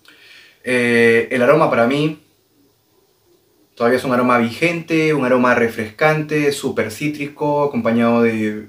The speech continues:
mandarina, naranja, bergamota. Y que puedo decir que en el secado se logra percibir esta nota marina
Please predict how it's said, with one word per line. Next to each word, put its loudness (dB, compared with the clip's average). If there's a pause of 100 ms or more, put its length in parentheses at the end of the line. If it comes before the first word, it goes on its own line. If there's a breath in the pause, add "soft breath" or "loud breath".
(120)
mandarina, 0
naranja, -2
bergamota. 0 (1500)
Y -4
que 0
puedo 4
decir -2
que 0
en -2
el -2
secado -2 (1000)
se -6
logra 2
percibir -2
esta -6
nota -2
marina 0